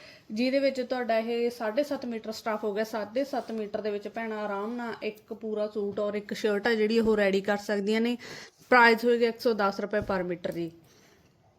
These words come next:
ਨੈਕਸਟ ਜੋ ਆ ਪ੍ਰਿੰਟ ਹੈਗਾ, ਬਹੁਤ ਹੀ ਪਿਆਰਾ, ਇਸ ਦੀ ਡਿਮਾਂਡ ਕਾਫੀ ਆਈ ਸੀ ਭੈਣਾਂ ਵੱਲੋਂ। ਤਿੰਨ ਮੀਟਰ ਦੀ ਕੱਟ ਤੁਹਾਨੂੰ ਇਸ ਦੇ ਵਿੱਚ ਮਿਲੇਗੀ ਔਰ ਇੱਕ ਪੈਂਹਠ ਦੀ ਕੱਟ ਇੱਕ ਮਿਲੇਗੀ ਔਰ ਇੱਕ ਪੈਂਹਠ ਦੀ ਕੱਟ ਇੱਕ ਮਿਲੇਗੀ ਜੀ ਤੁਹਾਨੂੰ ਬਾਟਮ ਦੀ। ਤੁਸੀਂ ਲੈ ਸਕਦੇ ਹੈਗੇ ਹੋ ਜੀ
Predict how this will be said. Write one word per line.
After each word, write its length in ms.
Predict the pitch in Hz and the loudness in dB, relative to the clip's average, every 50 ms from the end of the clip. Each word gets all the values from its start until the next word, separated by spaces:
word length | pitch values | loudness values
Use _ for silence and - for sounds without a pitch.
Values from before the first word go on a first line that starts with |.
| _ _ - _ _ _ _ | _ _ -20 _ _ _ _
ਨੈਕਸਟ 480 | - 240 220 226 233 226 226 - - 277 | -2 0 2 4 4 4 2 2 0 0
ਜੋ 160 | 277 247 269 269 | 2 6 6 6
ਆ 100 | 254 262 | 6 4
ਪ੍ਰਿੰਟ 340 | 262 269 247 226 220 202 247 | 0 0 0 0 0 0 0
ਹੈਗਾ, 280 | 226 226 214 220 240 240 220 - | 0 -2 0 0 -2 -2 -2 0
ਬਹੁਤ 320 | 202 202 202 220 214 220 | 0 2 2 2 0 0
ਹੀ 60 | 247 | -2
ਪਿਆਰਾ, 280 | 226 - 220 208 202 208 | 0 2 2 4 4 4
ਇਸ 100 | 208 208 | 2 2
ਦੀ 120 | - 247 | 0 -2
ਡਿਮਾਂਡ 380 | 226 202 214 214 196 190 196 196 | 0 2 2 4 4 4 4 2
ਕਾਫੀ 340 | 196 202 196 190 196 - 240 226 | 2 2 0 0 2 2 0 2
ਆਈ 100 | 202 202 | 2 2
ਸੀ 140 | 202 208 | 0 0
ਭੈਣਾਂ 240 | 185 202 214 214 208 202 | -2 0 2 2 2 2
ਵੱਲੋਂ। 260 | 196 202 214 254 285 - - - - - - - _ _ - | 2 2 2 0 -2 -4 -6 -14 -14 -14 -14 -16 _ _ 4
ਤਿੰਨ 240 | - 254 240 240 247 | 6 6 6 6 4
ਮੀਟਰ 280 | 254 247 247 240 269 247 | 4 2 2 2 2 4
ਦੀ 100 | 240 254 | 4 4
ਕੱਟ 220 | 247 247 233 220 220 | 4 4 2 2 2
ਤੁਹਾਨੂੰ 240 | - 247 247 247 233 | 0 0 0 0 -2
ਇਸ 100 | 226 - | -2 2
ਦੇ 100 | - 240 | 2 2
ਵਿੱਚ 180 | 233 240 226 247 | 2 2 0 0
ਮਿਲੇਗੀ 440 | 240 233 226 226 226 214 226 240 | -2 0 0 0 0 -2 -2 -4
ਔਰ 420 | 240 - 220 214 214 214 214 220 214 | -2 0 0 0 2 4 2 2 2
ਇੱਕ 220 | - 233 226 - | 0 -2 -4 -4
ਪੈਂਹਠ 240 | 220 233 233 233 233 | -6 -4 -4 -4 -4
ਦੀ 80 | 247 247 | -4 -2
ਕੱਟ 240 | - 247 240 - | -2 -2 -2 -2
ਇੱਕ 140 | 220 190 - 208 | -4 -4 -2 -4
ਮਿਲੇਗੀ 320 | 214 220 220 220 220 240 | -2 0 -2 0 2 2
ਔਰ 80 | 233 226 | 2 2
ਇੱਕ 180 | 226 - 240 | 2 0 -2
ਪੈਂਹਠ 240 | 214 226 220 214 214 | 0 0 0 -2 -2
ਦੀ 80 | 220 240 | -4 -4
ਕੱਟ 260 | - 233 214 214 214 | -2 -2 -2 -2 -4
ਇੱਕ 160 | 190 - - | -8 -6 -4
ਮਿਲੇਗੀ 320 | 190 185 185 185 175 175 | -2 0 2 2 2 2
ਜੀ 100 | 180 180 | 2 2
ਤੁਹਾਨੂੰ 260 | 180 196 202 196 196 185 | 4 4 4 4 4 4
ਬਾਟਮ 360 | 180 180 170 - 180 180 175 | 2 0 0 0 2 2 2
ਦੀ। 160 | 165 160 170 - - - - _ _ _ - | 0 -2 -6 -8 -14 -20 -20 _ _ _ -6
ਤੁਸੀਂ 220 | 233 - - 254 | -6 0 2 2
ਲੈ 160 | 233 214 196 185 | 4 4 2 2
ਸਕਦੇ 340 | 185 214 196 196 185 208 | 0 -2 -4 -2 -4 -4
ਹੈਗੇ 240 | 208 214 214 208 233 | -4 -4 -4 -4 -4
ਹੋ 40 | 233 | -6
ਜੀ 200 | 226 220 240 233 | -4 -4 -6 -6